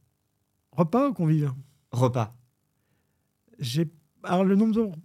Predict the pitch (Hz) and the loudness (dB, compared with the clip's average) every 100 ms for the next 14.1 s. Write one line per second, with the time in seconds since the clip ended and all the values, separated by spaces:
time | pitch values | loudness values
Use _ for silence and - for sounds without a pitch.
0 | 226 _ 214 160 185 247 254 233 233 226 | -18 _ -2 0 2 2 2 2 2 2
1 | 220 175 185 233 196 202 - 180 165 - | 2 0 0 0 0 -2 0 -2 -2 -4
2 | 170 - 170 160 160 151 131 151 175 202 | -6 -4 -4 -2 2 4 4 4 4 2
3 | 156 190 180 160 151 147 104 98 104 95 | 4 6 6 6 4 2 0 -4 -6 -6
4 | - 151 190 254 202 170 196 180 190 202 | 0 2 2 2 0 0 2 2 4 2
5 | 196 170 156 165 185 185 208 - 180 160 | 2 2 0 0 0 0 -2 -2 0 2
6 | 175 180 170 165 170 - 196 156 - 151 | 2 2 2 0 -2 -2 -2 -2 -6 -4
7 | 123 151 156 170 190 151 170 170 165 156 | -2 0 2 0 0 0 0 2 0 0
8 | 151 151 151 147 143 147 143 135 156 160 | 0 -2 -4 -4 -6 -4 -2 -2 0 0
9 | 160 135 151 170 190 - - _ _ 165 | 0 0 0 -2 -4 -12 -20 _ _ -10
10 | 143 139 165 151 147 151 185 160 139 165 | -6 -2 0 0 0 0 2 0 0 -2
11 | 160 - 180 170 165 160 135 113 104 113 | -2 -2 -2 -2 -2 -2 -2 -2 0 0
12 | 110 90 - - - 127 131 117 113 113 | 0 -4 -8 -12 -4 -2 -2 -2 -2 -2
13 | 147 170 - - 120 113 107 104 104 104 | -2 -4 -8 -2 0 0 0 -2 -2 -2
14 | 104 | -2